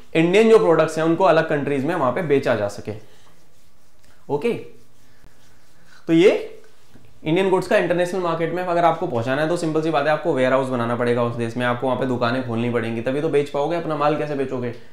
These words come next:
जब तक दिखेगा नहीं तब तक बिकेगा नहीं। तो ये एक अच्छा मूव है। तो अगला आता है पेट्रोफिला, पेट्रोफाइला, the guest of honor of tenth Vibrant Gujarat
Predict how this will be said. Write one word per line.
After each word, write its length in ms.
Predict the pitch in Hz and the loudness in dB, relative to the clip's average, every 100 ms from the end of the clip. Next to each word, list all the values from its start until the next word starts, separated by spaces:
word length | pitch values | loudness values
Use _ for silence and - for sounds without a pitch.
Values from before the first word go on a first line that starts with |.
| - | -4
जब 140 | 135 | -4
तक 80 | 151 | -2
दिखेगा 420 | 135 117 127 127 | -2 -2 -2 -2
नहीं 160 | 135 139 | -2 -2
तब 120 | 123 | -4
तक 60 | 107 | -6
बिकेगा 360 | 104 107 113 110 | -6 -6 -6 -8
नहीं। 140 | 110 - - - | -10 -14 -16 -4
तो 60 | 139 | 2
ये 240 | 151 165 | 6 6
एक 100 | 165 | 4
अच्छा 220 | 147 - | 2 0
मूव 220 | 135 123 113 | -2 0 -4
है। 80 | 113 - - - - | -8 -14 -16 -16 -2
तो 80 | 185 - - - | 0 0 -4 2
अगला 180 | 156 196 | 6 8
आता 120 | 208 | 8
है 120 | 240 - | 6 8
पेट्रोफिला, 640 | 190 196 208 220 175 147 104 - | 8 8 4 2 4 4 4 4
पेट्रोफाइला, 640 | 165 180 143 - 131 147 127 | 4 6 4 4 4 6 4
the 80 | 131 | 4
guest 320 | 135 165 185 | 6 4 6
of 100 | 208 208 | 4 4
honor 220 | 180 180 | 2 2
of 160 | 202 - | 2 2
tenth 260 | 180 190 175 | 2 2 4
Vibrant 440 | 151 151 165 180 | 4 6 4 2
Gujarat 340 | 156 165 202 | 2 4 4